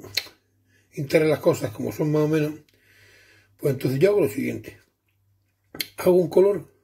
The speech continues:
y luego cuando se enfríe a temperatura ambiente, lo meto en el congelador como una orilla, una orilla y algo por ahí. Entonces ya lo toco por encima y ya veo que ya no se hunde el agua.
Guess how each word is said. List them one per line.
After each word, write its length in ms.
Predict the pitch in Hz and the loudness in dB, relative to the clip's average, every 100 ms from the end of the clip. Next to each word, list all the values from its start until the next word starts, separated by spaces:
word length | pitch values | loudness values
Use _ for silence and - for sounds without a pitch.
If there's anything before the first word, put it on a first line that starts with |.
| _ _ _ _ | _ _ _ _
y 100 | 151 | -4
luego 180 | 135 123 | 0 0
cuando 220 | 127 123 | 0 -4
se 100 | 104 | -6
enfríe 220 | 135 - | -8 -4
a 100 | 165 | -2
temperatura 360 | 156 175 165 175 | 0 2 2 2
ambiente, 540 | 170 180 156 180 185 _ _ _ - - - - - _ - | 2 -2 -2 -4 -6 _ _ _ -20 -20 -20 -20 -20 _ -8
lo 100 | 139 | -2
meto 140 | 156 | 0
en 80 | 151 | 0
el 40 | |
congelador 460 | - - 127 139 139 | -2 -4 2 2 0
como 240 | - 135 | -2 0
una 120 | 143 | 2
orilla, 580 | 123 117 165 143 131 123 | 2 2 0 2 0 0
una 160 | 127 123 | -2 0
orilla 280 | 123 131 120 | 0 0 0
y 80 | |
algo 220 | 131 131 117 | 0 0 -2
por 100 | 117 | -2
ahí. 200 | 123 107 | -2 -4
Entonces 460 | 120 104 175 180 | -6 -4 0 0
ya 160 | 165 185 - _ - _ - - _ _ | 2 -2 -4 _ -20 _ -20 -20 _ _
lo 160 | - 117 | -6 0
toco 180 | 160 175 | 2 2
por 120 | 175 | 2
encima 440 | 165 - 165 170 - | 0 0 0 0 -4
y 120 | 131 | 0
ya 120 | 143 | 2
veo 260 | 156 160 131 | 4 4 2
que 160 | 117 | -2
ya 340 | 117 143 147 - | 0 0 0 -4
no 180 | 139 147 | -4 -4
se 160 | - | -2
hunde 560 | 151 151 147 151 160 - | -2 0 0 0 -2 -6
el 140 | - 151 | -2 2
agua. 400 | 165 156 214 | 2 2 -2